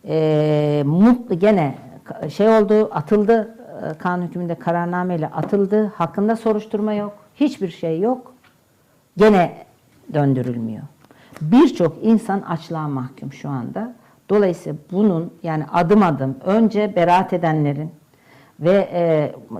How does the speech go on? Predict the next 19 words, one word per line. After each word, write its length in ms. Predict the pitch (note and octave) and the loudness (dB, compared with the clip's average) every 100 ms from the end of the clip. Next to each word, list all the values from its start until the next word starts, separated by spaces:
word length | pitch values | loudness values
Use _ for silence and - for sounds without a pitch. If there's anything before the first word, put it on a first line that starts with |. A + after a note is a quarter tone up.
| - | -2
aynı 300 | F#3 G3 E3+ | 2 4 4
şekilde 580 | F3 D#3+ D#3+ D3+ D#3+ | 0 0 -2 2 4
hakkında 600 | C#3+ D3 D#3 - E3+ E3 E3+ | 4 0 -4 0 0 4 4
attılar 720 | D#3+ F#3+ F#3+ - E3+ D#3 F#3+ - | 4 2 -2 0 2 4 0 -4
ama, 420 | - E3 F#3+ G3 - - | -4 0 2 0 -4 -14
e, 40 | C#3 | -10
herhangi 600 | D3 C3 D#3+ F3+ F#3 D#3 | -8 -2 -2 -2 -2 -2
bir, 280 | C#3 - | -2 -4
e, 360 | - - C3+ A#2 | -14 -8 -6 -8
soruşturma 600 | - D3+ C#3+ - F3+ E3+ | -6 -6 -6 -8 -6 -4
yok, 100 | - | -6
hiçbir 340 | - G3+ - C#3 | -6 -8 -6 -10
şey 300 | - C3 D#3 | -10 -12 -8
yok. 180 | A3 A3 - - - - | -10 -12 -20 -20 -20 -8
Bunların 520 | D#3+ F3+ G#3 F#3+ D#3 F3 - _ _ - | -4 0 2 2 0 -6 -16 _ _ -8
yerlerine 560 | D3+ E3+ E3 D3+ F3+ - | -4 -2 -2 -4 -6 -6
iade 420 | C#3+ C#3+ C#3+ D3+ | -4 -2 -2 -4
edilmesi 500 | C#3+ B2+ B2+ B2+ C3+ | -4 -8 -8 -12 -12
lazım. 460 | B2+ B2 A#2 F#3+ | -10 -10 -10 -10